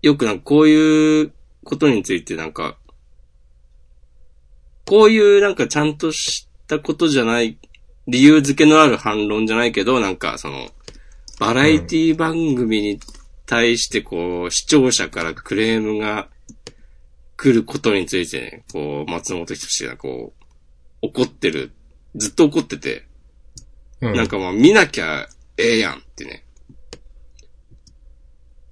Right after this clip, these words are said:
Speaker 1: 言ってたなーっていうのを思い出して、
Speaker 2: うん。
Speaker 1: まあそれはよく言われる、なんかゾーニングをきちんとしろっていう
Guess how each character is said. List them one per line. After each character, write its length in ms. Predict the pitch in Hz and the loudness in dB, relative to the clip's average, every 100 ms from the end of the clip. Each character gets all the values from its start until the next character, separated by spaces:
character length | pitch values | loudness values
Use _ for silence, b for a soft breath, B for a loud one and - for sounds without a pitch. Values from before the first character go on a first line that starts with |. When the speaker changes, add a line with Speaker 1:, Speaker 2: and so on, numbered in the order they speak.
| - | -6
Speaker 1:
言 140 | 113 | -4
っ 20 | 101 - - - - | -4 -10 -20 -20 -4
て 200 | - 104 | -2 -2
た 200 | 92 90 - - - | -6 -8 -14 -20 -10
な 300 | 117 117 117 | -2 0 0
ー 40 | 113 | -2
っ 20 | |
て 80 | 107 | -4
い 20 | |
う 20 | 87 | -6
の 60 | |
を 40 | 90 | -6
思 120 | 92 | -6
い 20 | |
出 120 | 92 | -6
し 140 | - - | -8 -6
て、 200 | 87 78 | -4 0
Speaker 2:
う 20 | |
ん。 20 | |
Speaker 1:
ま 140 | 143 139 | 2 2
あ 60 | |
そ 100 | 143 | 2
れ 60 | 175 | 2
は 60 | |
よ 120 | 180 180 | 2 2
く 240 | 143 104 | 0 0
言 240 | 95 98 | 0 0
わ 160 | 98 98 | 0 0
れ 160 | 98 95 | 0 0
る、 240 | 95 98 | -2 -4
な 100 | 107 | -6
ん 20 | 92 | -8
か 100 | 92 | -4
ゾ 160 | 110 | 0
ー 180 | 107 107 | 0 0
ニ 160 | 110 107 | 0 -2
ン 160 | 107 | -4
グ 220 | 104 104 104 | -2 0 0
を 120 | - | -2
き 140 | - | -10
ち 200 | - 110 95 | -10 -6 -6
ん 40 | |
と 120 | 80 | -6
し 120 | 78 | -10
ろ 120 | 80 85 | -8 -12
っ 20 | |
て 220 | - 85 | -12 -8
い 260 | 78 76 | -6 -6
う 100 | 73 | -10